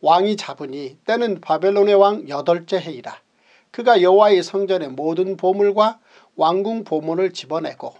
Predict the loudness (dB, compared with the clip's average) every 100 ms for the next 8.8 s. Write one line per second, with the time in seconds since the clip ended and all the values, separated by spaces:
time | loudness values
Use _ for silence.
0 | _ _ -4 -4 _ _ _ -10 -4 2
1 | 2 0 -4 0 0 0 -6 -4 -2 -2
2 | -4 -8 -12 -12 -12 -10 -12 -14 _ -4
3 | -4 -6 _ _ _ -6 0 4 4 4
4 | 0 -6 -8 -8 -8 -8 -8 -6 -2 -2
5 | -2 -2 -4 -4 -6 -6 -4 -4 -4 -8
6 | -10 -10 -12 -12 -16 -18 -20 _ _ _
7 | _ -6 0 2 2 -2 -4 -4 -4 -2
8 | -2 -4 -8 -12 -12 -14 -16 -18